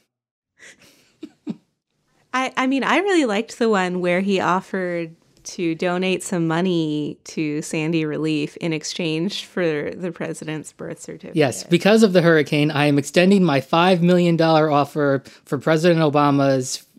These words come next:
Speaker 1: favorite charity until twelve P M on Thursday in exchange for his birth certificate.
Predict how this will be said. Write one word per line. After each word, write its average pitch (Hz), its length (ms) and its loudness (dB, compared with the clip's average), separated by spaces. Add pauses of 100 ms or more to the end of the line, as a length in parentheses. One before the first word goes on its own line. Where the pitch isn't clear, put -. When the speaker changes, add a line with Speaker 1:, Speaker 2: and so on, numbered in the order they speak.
Speaker 1:
favorite 160 340 2
charity 143 420 4
until 123 380 -4 (280)
twelve 156 260 0
P 160 160 2
M 147 160 2
on 139 140 2
Thursday 120 600 0 (640)
in 185 160 4
exchange 151 680 2
for 143 200 2
his 123 120 2
birth 117 220 -2
certificate. - 500 -16